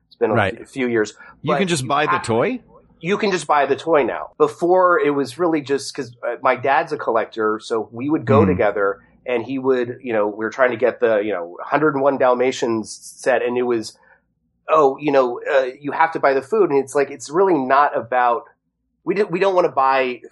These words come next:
Speaker 1: five Happy Meals to get the five toys.
Speaker 3: <laughs>
Speaker 1: And,
Speaker 2: Right.
Speaker 1: and, and they would stare at him sideways. Here's this, you know, mid-thirties to the forty-year-old man wanting to buy,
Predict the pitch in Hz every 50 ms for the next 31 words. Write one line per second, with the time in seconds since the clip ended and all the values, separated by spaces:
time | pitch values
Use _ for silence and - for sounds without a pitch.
0 | - - 143 131 123 117 - 127 110 107 - 104 98 92 90 82 - - - 101
1 | 98 - 101 - - 95 95 - - - - 113 98 90 82 - 202 - - -
2 | 208 202 - 147 151 - - 285 214 - - 156 156 151 156 156 - - 175 170
3 | 175 185 196 208 196 180 - - - 196 190 196 208 202 190 170 139 - - 170
4 | 165 185 202 180 160 139 117 110 - - 160 165 156 - 165 156 - - 160 143
5 | 123 117 110 107 113 120 123 127 123 - 135 139 - 139 143 131 - 139 123 143
6 | 143 123 - - 147 139 139 135 127 117 127 120 117 113 117 104 - - 139 135
7 | 139 131 135 131 120 117 104 107 117 131 131 127 117 110 110 110 107 110 117 120
8 | 123 117 113 - 120